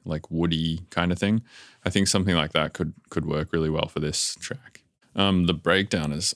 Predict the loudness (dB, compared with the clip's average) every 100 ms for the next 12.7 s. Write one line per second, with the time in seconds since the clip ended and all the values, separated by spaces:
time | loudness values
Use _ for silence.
0 | 0 2 2 0 -4 -6 -8 -4 -4 -2
1 | 2 2 4 4 4 2 2 0 0 0
2 | 0 0 0 0 -4 -14 -6 -2 2 2
3 | 0 -2 0 0 0 -4 -4 -2 -2 -2
4 | 0 0 0 -2 -4 -4 -2 -2 -2 -2
5 | -4 _ -14 -2 -2 -2 -4 -6 -6 -2
6 | 0 2 0 -2 0 0 0 0 -2 -4
7 | -12 -2 0 2 2 0 -2 0 0 -2
8 | -2 0 0 -2 -4 -8 -8 -8 -4 -4
9 | -2 -4 -2 -6 _ -6 0 0 0 -2
10 | 0 0 -2 -4 _ -6 -4 0 0 0
11 | 0 -2 0 0 0 0 0 2 0 2
12 | 2 2 -2 -4 -4 -4